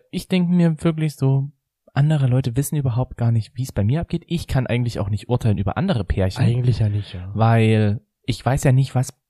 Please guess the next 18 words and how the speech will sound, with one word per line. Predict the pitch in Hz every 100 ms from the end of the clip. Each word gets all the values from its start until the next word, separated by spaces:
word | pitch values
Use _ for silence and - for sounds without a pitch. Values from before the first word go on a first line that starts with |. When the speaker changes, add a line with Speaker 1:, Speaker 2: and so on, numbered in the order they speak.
| _ -
Speaker 1:
bei | 117
den | 123 120
Leuten | 113 135 143
zu | - 117
Hause | 123 160 143
abgeht. | - - - - -
Es | -
kann | - 156
ja | 160
sein, | 131 135 143
dass | 135
die | - 123 -
nach | 123 120 -
außen | 151 170 156
halt | 135 131
total | - 120 107
straight, | - - 110 98 - - - - _ _ -
total | 131 113 110 107 104 101